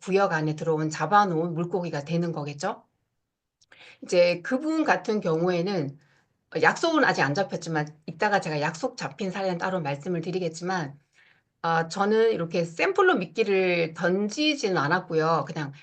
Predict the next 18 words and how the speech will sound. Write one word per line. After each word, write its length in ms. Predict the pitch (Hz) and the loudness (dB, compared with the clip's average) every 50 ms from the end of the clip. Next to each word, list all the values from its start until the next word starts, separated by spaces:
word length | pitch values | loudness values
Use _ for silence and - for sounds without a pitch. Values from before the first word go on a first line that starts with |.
| _ - | _ -12
갈 140 | - 180 | -10 -4
때마다 380 | - 277 294 302 269 240 - 196 | 0 0 2 2 2 2 2 0
하나씩 360 | 180 190 202 196 196 - - | 0 0 0 0 -2 -2 -6
그냥 260 | 180 156 151 143 143 - _ _ _ | -6 -6 -6 -6 -8 -12 _ _ _
드렸던 460 | - 202 196 247 262 262 - 226 202 175 | 0 4 4 4 4 4 2 -2 -2 -2
제품을, 720 | 170 - - - - 190 180 175 190 220 233 269 311 311 - _ _ _ _ _ _ _ _ - | -2 -6 -8 -8 -8 -6 -6 -2 0 2 0 0 0 -4 -10 _ _ _ _ _ _ _ _ -6
어, 360 | 156 151 151 151 151 147 143 | -4 -2 -2 -2 -4 -6 -4
사용할 360 | - - 247 240 247 247 240 | 2 4 4 6 6 4 2
수 140 | 240 - 160 | 0 -4 -12
있게 440 | - - - - 147 135 139 - - _ _ _ _ _ | -14 -8 -4 -4 -4 -4 -4 -8 -14 _ _ _ _ _
뭐 180 | - - 156 156 | -8 -8 -6 -6
칫솔, 600 | - - 269 262 - - 254 277 339 370 370 - _ | -6 -6 -6 -6 -2 0 2 2 2 2 -2 -8 _
그리고 260 | - 165 165 156 151 | -10 -8 -6 -6 -6
캡슐 360 | 156 - - - - 254 240 | -8 -10 -12 -8 -8 -8 -6
세제, 520 | 233 - 220 190 175 170 233 240 277 302 320 | -6 -4 -4 -4 0 2 4 4 4 2 0
뭐 180 | 320 170 160 - | -4 -8 -10 -10
비타민 460 | - - - 196 196 185 180 170 170 | -10 -6 -4 -4 -2 -2 -2 -2 -2
C, 400 | 170 - 269 285 320 359 359 - | -4 -4 -2 -2 -2 -2 -4 -8